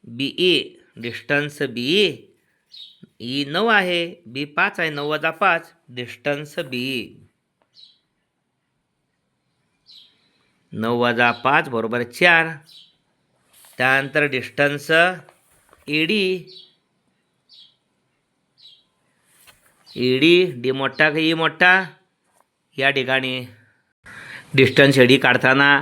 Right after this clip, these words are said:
ए मोठा आहे, डी लहान आहे. वजा तीन कं-, वजा कंसात वजा सात, वजा तीन वजा कंसात वजा सात, वजा तीन वजा वजा अधिक सात, सातमधनं चार गेले, सॉरी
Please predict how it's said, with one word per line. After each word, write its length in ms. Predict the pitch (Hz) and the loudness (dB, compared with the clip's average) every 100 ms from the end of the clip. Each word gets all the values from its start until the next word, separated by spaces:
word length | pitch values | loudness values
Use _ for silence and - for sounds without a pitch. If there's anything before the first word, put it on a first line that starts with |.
| - - | -2 -2
ए 120 | 143 | 0
मोठा 360 | 151 147 151 202 | 2 0 2 4
आहे, 260 | 180 170 | 4 0
डी 200 | 160 139 | 0 -2
लहान 200 | 151 170 | 0 2
आहे. 120 | 170 151 | 2 2
वजा 340 | 131 131 143 143 | 0 0 0 -2
तीन 180 | 156 156 | -8 -8
कं-, 360 | 151 123 120 107 _ _ _ - | -6 -6 -8 -12 _ _ _ -8
वजा 260 | 113 131 | -4 -2
कंसात 380 | 147 143 131 202 | -2 -4 -8 -6
वजा 300 | 202 160 151 | -4 0 0
सात, 300 | 147 143 135 135 - - _ _ _ _ _ | 0 -2 -4 -6 -16 -20 _ _ _ _ _
वजा 340 | 113 117 127 131 131 | -10 -4 -2 -2 -4
तीन 220 | 147 160 | -8 -8
वजा 380 | 135 120 117 127 | -8 -6 -4 -4
कंसात 600 | 123 120 117 107 160 185 | -4 -10 -10 -6 -4 -4
वजा 340 | 156 139 139 | -6 -2 -2
सात, 460 | 135 131 123 120 - | -2 -4 -4 -6 -12
वजा 420 | 113 113 117 131 127 | -14 -10 -4 -4 -4
तीन 140 | 135 131 | -8 -10
वजा 280 | 120 120 | -8 -8
वजा 280 | 135 135 135 | -6 -4 -4
अधिक 260 | 139 180 180 | -4 -4 -6
सात, 320 | - 147 147 | -2 -2 -2
सातमधनं 560 | - 127 131 127 123 135 | -8 -14 -14 -16 -12 -12
चार 260 | 123 113 | -8 -8
गेले, 260 | 113 131 143 143 _ _ _ _ - | -8 -10 -12 -16 _ _ _ _ -12
सॉरी 240 | 123 139 | -6 -6